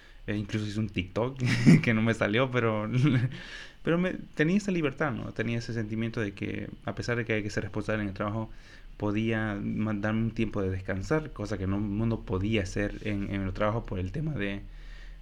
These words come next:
de mantener, ah, eh, eh, una constancia de, de, de producti-, productividad que manejaba en, en mi antiguo trabajo. Eh, cosas como esa, o sea,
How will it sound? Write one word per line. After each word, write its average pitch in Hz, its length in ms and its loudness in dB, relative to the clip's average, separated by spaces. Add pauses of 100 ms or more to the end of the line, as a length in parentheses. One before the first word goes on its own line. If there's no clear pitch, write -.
de 104 80 -2
mantener, 98 680 -2
ah, - 120 -8 (100)
eh, 95 440 -2 (460)
eh, 95 340 0
una 104 400 0
constancia 101 720 0
de, 92 220 -4 (140)
de, 95 440 -2 (180)
de 104 200 -4
producti-, 95 400 0 (160)
productividad 98 840 0
que 101 100 -6
manejaba 101 560 -2
en, 101 260 -4
en 98 320 -4
mi 98 60 -4
antiguo 107 320 -4
trabajo. 143 500 0 (1600)
Eh, 131 180 0
cosas 190 260 0
como 175 220 2
esa, 151 240 0
o 120 60 -4
sea, 120 260 0